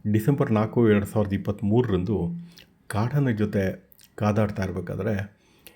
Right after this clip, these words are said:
ಈ ಅರ್ಜುನ ಆನೆ ಸಾವನ್ನಪ್ಪಿಡುತ್ತೆ. ಈ ಆನೆ ಎಷ್ಟರ ಮಟ್ಟಿಗೆ ತನ್ನ ಪ್ರಭಾವ ಅಂತ ಹೇಳಿದ್ರೆ, ಈ ಆನೆ ಸಕಲೇಶ್ಪುರ ಹತ್ರ ಸಾವನ್ನಪ್ಪುತ್ತಲ್ಲ ಅಲ್ಲಿ, ಹಾಗೂ ಬಳ್ಳೆ ಈ ಕಾಡಿನಲ್ಲಿ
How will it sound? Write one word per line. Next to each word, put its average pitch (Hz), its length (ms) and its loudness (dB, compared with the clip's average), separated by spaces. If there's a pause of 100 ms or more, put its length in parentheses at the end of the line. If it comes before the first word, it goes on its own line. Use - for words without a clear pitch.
(140)
ಈ 101 340 0 (180)
ಅರ್ಜುನ 104 340 2
ಆನೆ 92 540 -2 (160)
ಸಾವನ್ನಪ್ಪಿಡುತ್ತೆ. 87 680 -4 (1120)
ಈ 104 220 4
ಆನೆ 92 680 0
ಎಷ್ಟರ 104 320 -2
ಮಟ್ಟಿಗೆ 117 360 0
ತನ್ನ 104 240 -2
ಪ್ರಭಾವ 101 400 0
ಅಂತ 87 180 -4
ಹೇಳಿದ್ರೆ, 92 500 -4 (880)
ಈ 107 140 4
ಆನೆ 101 560 4
ಸಕಲೇಶ್ಪುರ 110 600 0
ಹತ್ರ 104 180 -2 (280)
ಸಾವನ್ನಪ್ಪುತ್ತಲ್ಲ 101 640 0 (340)
ಅಲ್ಲಿ, 98 520 -2 (380)
ಹಾಗೂ 98 380 -2 (160)
ಬಳ್ಳೆ 104 480 2 (460)
ಈ 107 140 2
ಕಾಡಿನಲ್ಲಿ 95 840 -2